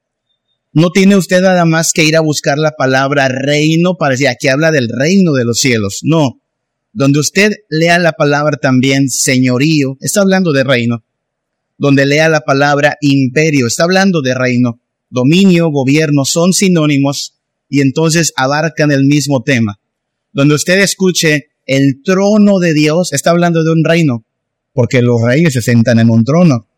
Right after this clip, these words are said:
Donde usted lea el cetro de Jehová, está hablando del reino, porque los reyes tienen un cetro. Don-, leímos hoy el Salmo ciento trece, ¿no? "Alabad, siervos del Señor". Donde lea siervos, está hablando de reino.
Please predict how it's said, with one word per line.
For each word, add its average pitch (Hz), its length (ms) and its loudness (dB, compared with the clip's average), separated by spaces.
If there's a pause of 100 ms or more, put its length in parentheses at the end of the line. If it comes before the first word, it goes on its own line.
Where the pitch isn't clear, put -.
(240)
Donde 139 280 0
usted 165 340 -2
lea 160 520 -2
el 139 400 -2
cetro 185 800 -2
de 127 160 -2
Jehová, 117 440 -2
está 113 220 -4
hablando 127 340 -2
del 147 160 0
reino, 180 480 0 (300)
porque 120 260 -2
los 123 160 0
reyes 123 320 -2
tienen 135 280 0
un 151 140 2
cetro. 214 520 0 (300)
Don-, 147 300 -2
leímos 190 520 2
hoy 202 140 2
el 202 100 2
Salmo 185 340 2
ciento 180 360 0
trece, 165 360 0
¿no? 196 280 0 (280)
"Alabad, 120 540 0 (360)
siervos 151 720 -2
del 123 160 -2
Señor". 117 320 0
Donde 131 240 0
lea 196 280 0
siervos, 240 680 0 (100)
está 208 240 0
hablando 214 380 4
de 175 120 2
reino. 143 480 2